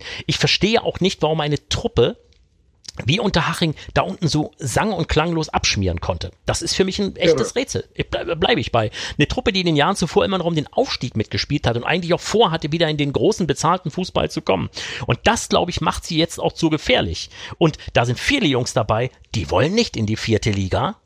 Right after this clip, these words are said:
Speaker 1: die wollen irgendwo dritte Liga vielleicht sogar höher spielen und werden sich jetzt in A aufreißen gegen Hansa,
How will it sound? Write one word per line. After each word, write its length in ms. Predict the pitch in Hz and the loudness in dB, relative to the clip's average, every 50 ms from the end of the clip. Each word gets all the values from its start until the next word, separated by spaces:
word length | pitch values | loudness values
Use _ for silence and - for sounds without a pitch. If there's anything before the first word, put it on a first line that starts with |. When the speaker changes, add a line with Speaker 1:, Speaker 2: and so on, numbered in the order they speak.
| _ - | _ -2
Speaker 1:
die 160 | 120 113 95 | -2 0 2
wollen 220 | 98 98 117 151 | 2 2 2 2
irgendwo 380 | - 220 233 233 185 175 170 - | 2 0 0 0 2 2 2 2
dritte 260 | - 131 139 - 143 | 4 2 0 0 0
Liga 260 | 135 127 127 127 120 | 0 2 2 2 2
vielleicht 300 | - - 127 123 127 - | 2 0 0 0 0 0
sogar 320 | - 131 113 117 117 117 107 | -2 0 2 2 2 2 2
höher 240 | 117 117 117 117 | 4 4 4 4
spielen 420 | 117 - - - 127 127 143 175 185 | 2 0 -2 -2 0 2 2 2 0
und 200 | - 139 104 104 | -2 -4 -2 0
werden 280 | 107 131 156 160 156 | 2 2 2 2 0
sich 220 | 131 135 147 - - | -2 -2 -4 -2 0
jetzt 320 | 135 143 - - - - | 0 -2 -2 -4 -8 -4
in 220 | - 135 131 135 - | 0 0 0 0 -2
A 220 | - 147 160 185 165 | 0 2 2 2 2
aufreißen 720 | - - 120 104 - - 104 113 113 107 - 143 160 151 | 2 0 0 -2 0 0 2 2 2 2 0 -2 -2 0
gegen 260 | 127 127 131 135 127 | 0 0 2 2 2
Hansa, 400 | 113 113 123 123 117 131 151 175 | 2 2 2 2 2 2 2 2